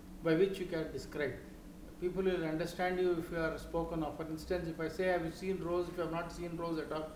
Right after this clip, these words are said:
how does ro-, rose look like? Then if ro-, rose is given, you smell it, and the smell, you, after you have smelled the rose, even if it is given in,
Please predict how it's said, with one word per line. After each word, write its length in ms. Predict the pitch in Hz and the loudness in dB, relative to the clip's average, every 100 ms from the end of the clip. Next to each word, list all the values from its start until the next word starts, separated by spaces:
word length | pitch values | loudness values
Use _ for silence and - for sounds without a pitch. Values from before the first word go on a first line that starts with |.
| - - | -12 0
how 120 | 175 | 4
does 200 | 180 165 | 6 4
ro-, 340 | 147 156 151 156 | 2 -2 0 2
rose 180 | 143 135 | 0 -2
look 200 | 131 - | -4 -2
like? 180 | 135 - - - - - - - - - | -4 -4 -10 -12 -14 -14 -12 -14 -10 0
Then 160 | 180 | 2
if 120 | 180 165 156 | 4 2 0
ro-, 160 | 156 151 | 0 4
rose 220 | 175 180 | 4 4
is 120 | 175 160 | 2 -2
given, 320 | 165 170 160 | -2 0 0
you 80 | 143 | -2
smell 280 | - 160 | -2 2
it, 180 | 165 165 | 2 2
and 140 | 160 143 | -2 -4
the 80 | 131 | -6
smell, 340 | - 165 165 - - - - | 0 2 2 0 -8 -10 -6
you, 200 | 165 156 | 0 2
after 280 | 151 147 165 | 2 -2 0
you 80 | 160 | 2
have 120 | 156 | 0
smelled 380 | - 165 170 170 | -2 -2 0 0
the 160 | 165 151 | 0 0
rose, 380 | 147 160 156 - - - - | 2 2 2 -4 -12 -12 -6
even 240 | 180 196 196 | 4 6 6
if 140 | 190 | 2
it 100 | 180 | 0
is 100 | 170 | -2
given 280 | 170 175 175 | 0 0 0
in, 200 | 165 160 | 0 0